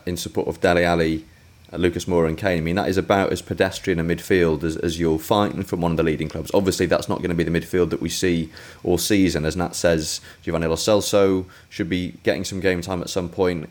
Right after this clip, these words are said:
You desperately, desperately hope that Tanguy Ndombele will, you know, will make it onto the pitch a little bit as well. Um,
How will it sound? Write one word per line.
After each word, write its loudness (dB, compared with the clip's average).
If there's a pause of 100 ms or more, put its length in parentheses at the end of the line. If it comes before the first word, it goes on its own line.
(240)
You -4
desperately, -2
desperately -2
hope 2
that -2
Tanguy 0
Ndombele 4
will, -2
you -2
know, 0
will 0
make -2
it -6
onto -8
the -8
pitch -6
a -2
little -2
bit -2
as -4
well. 2
Um, 0